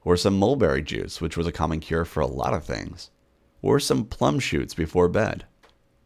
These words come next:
So the Mediterranean-inspired section contained quite a lot of cures for stomach aches, which suggests that, one, they probably didn't work all that well, so they needed backups. Two, that the cures were a hodgepodge drawn from a number of unattributed sources,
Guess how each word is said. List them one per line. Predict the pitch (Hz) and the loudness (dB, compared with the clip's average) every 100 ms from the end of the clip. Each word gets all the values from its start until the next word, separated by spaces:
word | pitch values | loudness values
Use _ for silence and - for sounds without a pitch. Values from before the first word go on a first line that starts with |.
| _ _ _ _ _ _ - | _ _ _ _ _ _ 2
So | 123 | 4
the | 127 | 6
Mediterranean-inspired | 131 156 139 127 135 120 87 80 - 82 78 76 | 6 4 4 4 6 6 4 0 2 2 2 2
section | - 76 - 82 | 0 -2 -2 -4
contained | 80 82 - 95 92 | -2 -2 0 0 -2
quite | - 123 143 | 2 6 6
a | 117 | 8
lot | 107 | 6
of | 98 - | 4 0
cures | 87 78 80 | 0 2 0
for | - | -4
stomach | 87 107 101 78 | -2 2 2 2
aches, | 67 50 - - | 0 -2 -6 -4
which | 87 - - | -4 -4 -6
suggests | - 92 90 90 - | -4 0 2 2 2
that, | 82 78 73 _ | 0 0 -4 _
one, | 87 101 127 135 131 _ _ _ - | 2 4 2 -2 -8 _ _ _ -8
they | - | -4
probably | - 143 139 | 4 4 6
didn't | 110 90 | 6 6
work | 90 90 | 4 4
all | 76 69 | 2 0
that | 64 50 | 0 -2
well, | 53 55 69 92 _ _ - | -4 -2 -4 -6 _ _ -8
so | - | 2
they | 87 | 4
needed | 82 76 69 - | 4 2 -2 -4
backups. | 60 - 69 95 - - - _ - _ - | -4 -4 -4 -4 -6 -14 -16 _ -20 _ 0
Two, | - 131 131 139 - | 4 8 6 4 -2
that | - 107 104 107 104 | -4 2 4 2 2
the | 101 | 0
cures | 95 120 110 104 98 | 0 4 6 6 4
were | 92 | 4
a | 87 | 4
hodgepodge | 104 107 - 95 92 85 - | 4 2 2 2 2 2 0
drawn | 90 87 85 | 4 4 4
from | - 78 | 0 0
a | 80 | 2
number | 90 82 82 | 2 4 4
of | 73 - | 4 0
unattributed | 90 98 - 95 85 76 - | 0 0 2 0 0 -2 4
sources, | 120 117 - 76 85 | 6 6 6 0 0